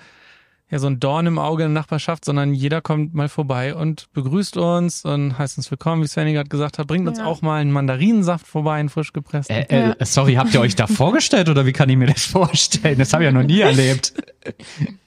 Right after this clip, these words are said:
Speaker 2: Nee, also es ist halt so ein kleiner, hier so ein kleiner Park und der Parkplatz hier ist ein bisschen größer. Da haben wir uns halt hingestellt, haben die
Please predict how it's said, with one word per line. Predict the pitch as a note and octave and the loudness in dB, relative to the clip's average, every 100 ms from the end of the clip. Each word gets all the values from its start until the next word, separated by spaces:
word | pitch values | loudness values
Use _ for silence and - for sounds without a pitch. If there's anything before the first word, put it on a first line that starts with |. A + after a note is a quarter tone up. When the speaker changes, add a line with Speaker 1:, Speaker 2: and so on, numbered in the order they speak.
| - | -8
Speaker 2:
Nee, | C#4 C4 C4 - | -2 0 0 0
also | B3 B3 | 0 2
es | C#4 C4 - | 2 0 0
ist | C#4+ - | -2 2
halt | C#4 - | 0 0
so | C#4 | -2
ein | C4 | -2
kleiner, | - C4+ B3+ B3+ - | 0 0 2 0 -2
hier | G#3+ C#4 B3 | -2 -2 0
so | |
ein | B3+ | -2
kleiner | A3+ B3 A3+ | -2 -2 -2
Park | G#3 - C4+ D#4+ E4+ - | -4 -2 0 0 -4 -6
und | - A3+ G#3+ | -6 -6 -2
der | G#3 | -4
Parkplatz | G#3 - A#3+ - A#3 - | -4 -6 -4 -4 -6 -6
hier | A#3+ | -6
ist | A3+ A3+ | -4 -6
ein | |
bisschen | A3+ - G#3 | -8 -8 -10
größer. | - B3 D4 - C#4 C#4 - - - - _ | -6 -4 -4 -4 -4 -6 -8 -20 -20 -20 _
Da | G#3+ A3 | -4 -4
haben | G#3 | -4
wir | G#3 | -4
uns | G#3+ - | -6 -6
halt | G#3 | -6
hingestellt, | A#3 D4+ C#4+ B3+ A#3+ A#3+ A#3+ | -4 -6 -6 -4 -4 -4 -6
haben | A3+ G#3+ | -4 -4
die | G#3 G#3 G3+ G3+ | -2 -4 -4 -4